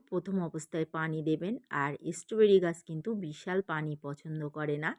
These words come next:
তারপরে উপরের অংশটা একটু শুকনো হয়ে গেলে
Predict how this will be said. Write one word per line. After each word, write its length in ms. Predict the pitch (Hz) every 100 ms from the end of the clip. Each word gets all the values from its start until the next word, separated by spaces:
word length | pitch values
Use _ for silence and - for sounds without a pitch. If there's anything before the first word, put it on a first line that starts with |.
| _ _ _ _ -
তারপরে 600 | 175 170 185 - 165 156 185 202
উপরের 540 | 208 - 226 190 165 175 _ _ _ -
অংশটা 560 | 170 175 - 202 160 175 -
একটু 340 | 165 _ -
শুকনো 440 | 240 - 220 208 208
হয়ে 280 | 185 175 156
গেলে 280 | 151 151